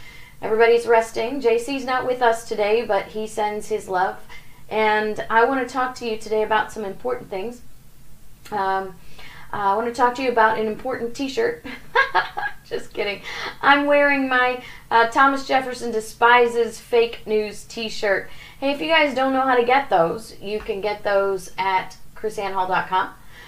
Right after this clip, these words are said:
We have an amazing gun shirt. This is all our Liberty First gear. And, uh, J C tells me he has new t-shirts on the way. Woo, woo, woo.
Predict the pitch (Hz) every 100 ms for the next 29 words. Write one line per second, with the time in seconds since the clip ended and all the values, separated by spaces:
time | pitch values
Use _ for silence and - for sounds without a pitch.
0 | - - 214 202 202 202 208 240 220 214
1 | 185 170 196 226 220 196 196 277 - -
2 | - - - - 240 262 349 370 349 339
3 | 330 320 - - 233 214 277 226 151 -
4 | - - - - 240 240 233 226 220 214
5 | 247 269 330 339 339 381 370 254 220 226
6 | 254 247 240 233 240 277 269 277 277 269
7 | 262 240 233 - - 220 240 240 240 233
8 | - 196 208 185 220 196 151 - 320 427
9 | 339 427 381 403 440 339